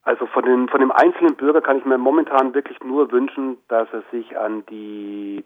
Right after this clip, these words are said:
zurzeit geltenden Regeln hält, an diese Abstandsregeln, an die Hygienemaßnahmen und an die Anta-, Alltagsmaske.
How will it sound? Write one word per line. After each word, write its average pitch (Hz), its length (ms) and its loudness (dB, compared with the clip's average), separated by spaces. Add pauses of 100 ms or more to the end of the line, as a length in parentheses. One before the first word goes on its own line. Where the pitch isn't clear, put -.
(100)
zurzeit 101 460 -4
geltenden 98 380 -4
Regeln 117 340 -2
hält, 120 280 0 (540)
an 113 140 -8
diese 104 420 2 (100)
Abstandsregeln, 113 840 0
an 104 140 -6
die 95 100 -14
Hygienemaßnahmen 107 880 0
und 98 120 -4
an 95 100 -4
die - 140 -8
Anta-, 113 220 -2
Alltagsmaske. 120 920 0